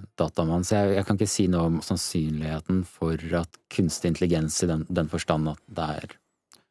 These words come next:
det er maskiner som har, eh,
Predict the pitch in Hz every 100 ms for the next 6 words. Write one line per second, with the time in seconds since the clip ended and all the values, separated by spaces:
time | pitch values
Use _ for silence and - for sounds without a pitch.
0 | _ _ _ _ _ _ _ _ _ -
1 | - - - - 82 87 90 87 78 78
2 | 78 78 78 78